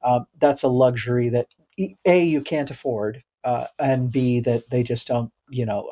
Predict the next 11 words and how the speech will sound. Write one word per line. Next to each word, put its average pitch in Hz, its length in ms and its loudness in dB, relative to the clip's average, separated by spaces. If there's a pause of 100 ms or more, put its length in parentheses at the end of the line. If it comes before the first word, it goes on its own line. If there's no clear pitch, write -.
have 127 280 0
the, 120 160 -6 (460)
have 147 260 6
the 135 100 0
money 127 300 0
to 127 120 -8
stock 120 460 0
it - 160 -6
in 123 160 -6
their 113 140 -4
pharmacy. - 580 -10